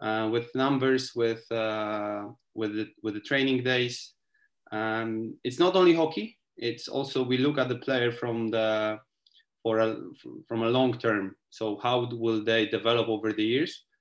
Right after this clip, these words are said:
If they're not a hockey player, uh, how can they be important part of Polish hockey,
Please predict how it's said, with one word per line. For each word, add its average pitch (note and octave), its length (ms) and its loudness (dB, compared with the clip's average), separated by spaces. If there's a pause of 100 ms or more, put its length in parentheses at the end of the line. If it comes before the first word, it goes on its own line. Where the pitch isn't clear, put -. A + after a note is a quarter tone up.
(380)
If A#2+ 220 0
they're C3 140 4
not C#3 260 2
a B2+ 440 2
hockey D3 280 -2
player, B2 460 0 (340)
uh, A2 320 -2 (100)
how C#3 140 4
can B2+ 320 -2
they B2 280 2
be A#2+ 460 -2
important A#2+ 460 -2
part A#2 240 0
of G#2+ 80 -4 (680)
Polish A#2+ 260 2
hockey, D#3 460 -2